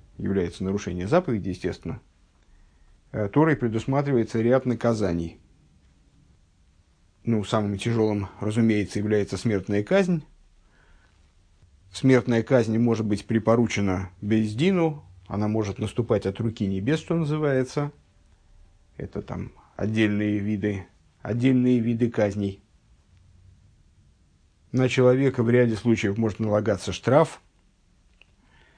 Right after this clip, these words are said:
Э, ну и, в общем, наверно-, наверное, и всё из тех наказаний, которые предписаны Торой. И вот, помимо этих, есть ещё и порка. И, наверно, в большинстве случаев,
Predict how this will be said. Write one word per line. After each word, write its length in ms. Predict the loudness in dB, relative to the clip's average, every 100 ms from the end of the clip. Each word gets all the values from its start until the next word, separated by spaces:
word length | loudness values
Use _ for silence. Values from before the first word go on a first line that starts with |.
| _ _ -10
Э, 580 | -6 -4 -2 -4 -4 -6 -10
ну 320 | 0 2 2
и, 160 | 0 -4 -2
в 80 | -2
общем, 440 | 0 -2 -2 -6 _ -6
наверно-, 540 | 0 2 2 2 2
наверное, 460 | 2 2 2 2 2
и 60 | 0
всё 280 | 0 2
из 200 | 2 0
тех 300 | -4 -4 -4 -16 _ _ -8
наказаний, 520 | -4 -2 -2 0 0
которые 400 | 0 0 0 0
предписаны 640 | -2 -2 0 0 2 2
Торой. 480 | 2 2 0 -2 -8 -4
И 340 | 0 2 2
вот, 380 | 2 0 0 -4
помимо 480 | -4 -2 -2 -4 -2
этих, 380 | 0 0 -4 -2
есть 260 | -2 -2 -2
ещё 320 | -2 0 0
и 240 | -2 -6
порка. 640 | -6 0 2 0 -2 -8 -8 -20 -20 -20 _ _ -20 -20 -20 -20 _ -20 -20 -20 -20 -20 _ _ _ _
И, 160 | -2 0
наверно, 500 | 4 4 4 4 2
в 100 | 4
большинстве 640 | 2 4 2 0 2 4
случаев, 720 | 4 2 -2 -2 -4 -4 -10